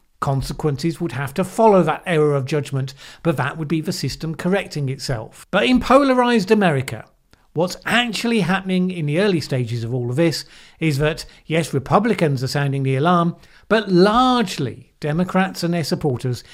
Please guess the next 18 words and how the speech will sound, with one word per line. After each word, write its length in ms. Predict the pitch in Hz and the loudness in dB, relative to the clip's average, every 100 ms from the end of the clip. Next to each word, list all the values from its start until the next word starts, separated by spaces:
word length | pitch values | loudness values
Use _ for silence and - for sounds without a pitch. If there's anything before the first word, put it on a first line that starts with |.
| - | -20
seem 320 | - - 165 | -8 -2 -2
happy 400 | 151 - 139 170 | -2 -4 -4 -4
to 140 | 160 175 | -6 -6
justify 840 | 135 127 160 - 180 170 165 156 | -4 -2 -2 -4 -6 -4 -4 -4
the 140 | 143 151 | -4 -4
reported 640 | 165 - 123 107 123 - | -4 -6 -8 -8 -10 -8
actions. 720 | 165 160 - 143 117 120 - - - | -6 -6 -6 -6 -6 -8 -16 -20 -8
Joe 260 | 131 165 160 | 0 2 2
Biden 420 | 143 147 156 185 | 0 -2 -2 -2
said 180 | 151 135 | -2 -4
that 120 | 127 | -4
he 80 | 131 | -4
had 200 | 127 113 | -4 -4
great 280 | 139 160 180 | -4 -4 -4
confidence 580 | 147 139 139 170 180 | -6 -4 -4 -6 -6
in 160 | 147 131 | -4 -2
General 340 | 131 127 120 | -2 -2 -2
Milley. 520 | 127 170 190 190 185 | 0 2 4 4 0